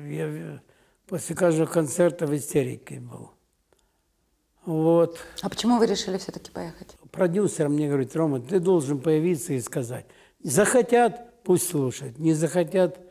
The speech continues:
Speaker 1: не надо". Так он, ну, там всё продано, он не мог,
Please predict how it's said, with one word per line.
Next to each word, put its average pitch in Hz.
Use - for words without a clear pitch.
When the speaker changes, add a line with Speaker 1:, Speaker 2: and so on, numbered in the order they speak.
Speaker 1:
не 143
надо". 123
Так 208
он, 160
ну, 175
там 170
всё 165
продано, 135
он 139
не 143
мог, 156